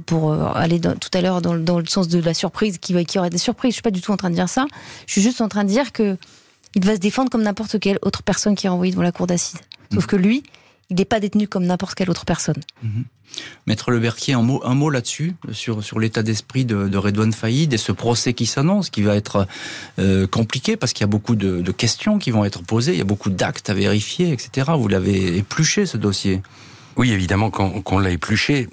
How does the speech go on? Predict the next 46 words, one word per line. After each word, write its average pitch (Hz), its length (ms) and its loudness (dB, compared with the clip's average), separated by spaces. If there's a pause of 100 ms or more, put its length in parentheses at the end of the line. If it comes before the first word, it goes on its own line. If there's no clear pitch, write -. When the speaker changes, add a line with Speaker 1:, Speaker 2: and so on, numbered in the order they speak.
(120)
Speaker 3:
Euh, 85 440 2 (560)
la, 104 520 0
la 110 120 4
situation, 123 480 0
son 120 200 0
état 117 180 0
d'esprit, 120 340 0
c'est, 110 200 -2
c'est 95 220 -2
un 92 100 4
homme 95 180 2
qui 92 160 -2
est 85 40 2
combatif, 87 680 0 (240)
euh, 71 220 -4 (340)
évidemment, 87 460 2
comme 92 160 0
vient 82 160 2
de 78 100 0
le, 76 180 0
le 82 160 -2
dire 80 200 0
Marie 80 220 2
Violo. 95 360 0 (480)
<clears throat> - 600 -4
Rappelez-vous 104 380 0
qu'il 85 180 -2
est - 120 0
à - 20 2
l'isolement 80 560 2 (520)
total. 82 440 -2 (360)
Vous - 80 -4
savez 90 180 2
ce - 80 -2
que 92 80 0
c'est 110 160 0
que - 100 -4
l'isolement 78 320 2
total ? 92 480 0 (100)
L'isolement 87 360 2
total, 92 500 0
c'est - 220 -2
que 82 260 0
vous 78 180 -2
ne 80 80 2
croisez 85 540 0